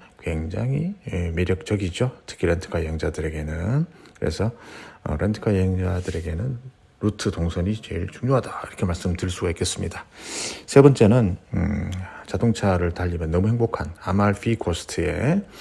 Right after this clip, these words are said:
포지타노, 포지타노입니다. 포지타노를 걸어서 내려가 보시면 뭐, 이 마을의 아름다움의 가치를 아시게 되고요. 아, 보트를 타고 바-,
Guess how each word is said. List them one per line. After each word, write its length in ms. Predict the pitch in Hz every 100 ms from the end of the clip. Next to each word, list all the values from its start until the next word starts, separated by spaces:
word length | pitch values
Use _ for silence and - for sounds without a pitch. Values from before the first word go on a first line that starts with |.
| - - - - -
포지타노, 540 | 120 120 - 90 82 - - _
포지타노입니다. 680 | 131 127 - 90 76 - - - _ - - - - -
포지타노를 760 | - 139 - 139 135 127 123 120
걸어서 400 | 127 120 113 113
내려가 320 | 110 104 101
보시면 600 | 95 92 - 95 107 131 -
뭐, 340 | 90 95 120 - _ - - -
이 120 | 101
마을의 540 | 98 87 80 87 123 139
아름다움의 460 | - 92 92 92 95
가치를 440 | - - - - -
아시게 280 | 90 -
되고요. 640 | - 85 104 98 85 123 202 - - - - -
아, 340 | 87 82 82 - - -
보트를 460 | 101 113 - 113
타고 540 | - 95 101 120 120 -
바-, 240 | 98 90